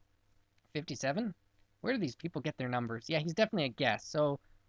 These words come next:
let's push up arrow and change it to home. And one.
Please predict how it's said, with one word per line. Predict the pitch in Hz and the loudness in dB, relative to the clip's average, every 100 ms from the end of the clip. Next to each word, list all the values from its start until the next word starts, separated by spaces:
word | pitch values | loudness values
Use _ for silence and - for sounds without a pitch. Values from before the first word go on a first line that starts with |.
| - | -8
let's | 220 208 - - - - | -8 -8 -12 -20 -16 0
push | 254 - - - | 2 2 -2 0
up | 147 - - - | 0 -2 -12 0
arrow | 143 147 208 233 - | 4 6 6 6 0
and | 151 160 170 175 - | -2 0 0 0 -2
change | - 180 170 | -2 -2 -2
it | - | -2
to | 139 | -2
home. | 120 - 208 147 117 107 _ _ - - _ _ _ - - _ _ _ - - _ _ _ _ _ | 0 8 10 10 6 -2 _ _ -20 -20 _ _ _ -20 -20 _ _ _ -20 -20 _ _ _ _ _
And | 139 135 131 127 _ _ _ - _ _ _ _ _ _ _ _ _ _ _ _ _ _ _ _ _ | -6 -2 -4 -6 _ _ _ -20 _ _ _ _ _ _ _ _ _ _ _ _ _ _ _ _ _
one. | - 123 120 120 123 123 120 117 117 | -8 -6 -4 -4 -4 -2 0 0 0